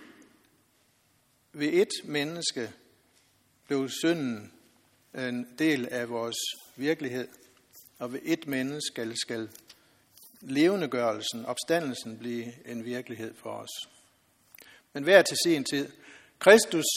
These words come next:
som førstegrøden, altså Kristus som den første. Førstegrøden, det er jo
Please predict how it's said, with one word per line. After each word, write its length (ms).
som 160
førstegrøden, 880
altså 340
Kristus 460
som 200
den 320
første. 480
Førstegrøden, 640
det 140
er 40
jo 200